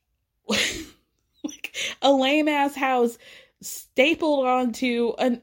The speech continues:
the, <sighs> of course.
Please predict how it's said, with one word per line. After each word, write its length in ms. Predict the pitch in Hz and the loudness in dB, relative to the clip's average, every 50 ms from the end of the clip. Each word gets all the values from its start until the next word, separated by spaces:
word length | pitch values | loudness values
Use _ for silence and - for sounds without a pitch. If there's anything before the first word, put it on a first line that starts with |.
| _ - | _ -12
the, 280 | 208 220 240 - - _ _ _ | -8 -8 -8 -8 -8 _ _ _
<sighs> 1800 | 233 262 247 - - - - - - - - - - - - - - _ _ _ _ _ _ _ _ _ _ _ _ _ - - - - - - - | -6 -4 -4 -4 -6 -8 -12 -16 -18 -12 -10 -10 -10 -10 -14 -20 -20 _ _ _ _ _ _ _ _ _ _ _ _ _ -14 -12 -10 -10 -10 -4 0
of 180 | 302 294 294 | 2 2 2
course. 640 | - - - 160 156 156 160 156 - - - - | 0 -2 -2 0 0 0 -2 -6 -10 -14 -20 -20